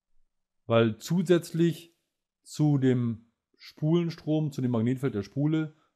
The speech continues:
noch die Ausrichtung der Elementarmagnete dazu kommt. Und irgendwann sind alle oder fast alle Elementarmagnete ausgerichtet.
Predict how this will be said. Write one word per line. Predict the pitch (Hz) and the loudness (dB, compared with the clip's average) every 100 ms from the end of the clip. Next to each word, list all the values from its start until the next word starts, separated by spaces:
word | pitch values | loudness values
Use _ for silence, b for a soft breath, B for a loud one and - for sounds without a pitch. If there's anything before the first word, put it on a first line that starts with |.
| _ | _
noch | 113 117 - _ _ _ _ - | -2 -2 -4 _ _ _ _ -18
die | 104 113 117 113 | -8 -2 -2 0
Ausrichtung | 120 147 143 135 - 120 | 2 0 0 -4 -2 0
der | 113 104 98 | 2 2 2
Elementarmagnete | 107 104 104 104 131 165 165 160 165 170 165 | 0 0 -2 0 0 0 -2 -4 -2 -2 -4
dazu | 135 135 143 139 135 - - 165 156 | -4 0 2 4 0 -4 -6 -4 -2
kommt. | 165 170 175 b b b b - | 0 0 -4 b b b b -2
Und | 127 110 - | 0 0 -2
irgendwann | 170 226 160 104 104 143 220 - _ _ _ _ _ | 0 2 2 2 2 2 -2 -8 _ _ _ _ _
sind | 135 - | -8 0
alle | 156 190 175 | 6 6 6
oder | 131 | 4
fast | - 170 - - | 4 2 2 0
alle | 151 156 151 - _ _ | 2 6 4 2 _ _
Elementarmagnete | 143 151 143 131 151 143 123 123 120 110 | 0 2 2 4 4 2 2 0 0 0
ausgerichtet. | 139 202 - 113 101 - 170 - | 0 -2 0 0 0 0 -4 -4